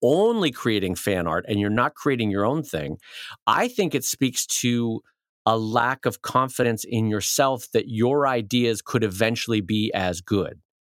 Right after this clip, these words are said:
right? Now, obviously, when you're starting, they're not gonna be as good, but you have to allow yourself to stumblingly, haltingly,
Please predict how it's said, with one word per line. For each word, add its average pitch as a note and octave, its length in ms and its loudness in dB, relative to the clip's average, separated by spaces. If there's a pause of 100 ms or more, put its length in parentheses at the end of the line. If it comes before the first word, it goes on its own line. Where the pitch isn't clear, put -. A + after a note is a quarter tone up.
(120)
right? G2 260 2 (420)
Now, C3+ 180 4 (100)
obviously, G#3 520 4
when A2+ 200 0
you're G2+ 100 0
starting, D3 680 2
they're F#2 140 0
not F#2 180 0
gonna E2+ 160 -4
be E2 200 -2
as D#2+ 120 -6
good, F2+ 380 -4 (260)
but D#3 120 4
you D#3 160 0
have G#3 320 -2
to A3 160 2
allow D3+ 320 0
yourself D#3+ 520 0
to A2+ 120 -2
stumblingly, C3+ 960 2
haltingly, B2+ 840 2